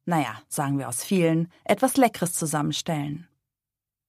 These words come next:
Man könnte meinen, in den Mensen der Unis und Hochschulen sieht es aus industriezuckerfreier Sicht trostloser aus,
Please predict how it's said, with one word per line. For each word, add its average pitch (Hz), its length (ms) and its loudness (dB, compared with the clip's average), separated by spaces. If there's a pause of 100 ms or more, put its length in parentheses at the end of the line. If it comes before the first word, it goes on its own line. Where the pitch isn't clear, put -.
(140)
Man 294 180 8
könnte 359 320 4
meinen, 247 480 8
in 226 160 6
den 220 200 8
Mensen 294 440 8
der 202 240 2
Unis 247 440 6
und 190 280 -2
Hochschulen 240 720 2
sieht 208 200 2
es 220 160 -2
aus 180 360 0
industriezuckerfreier 185 1400 0
Sicht 208 440 -2
trostloser 156 840 -2
aus, 202 420 0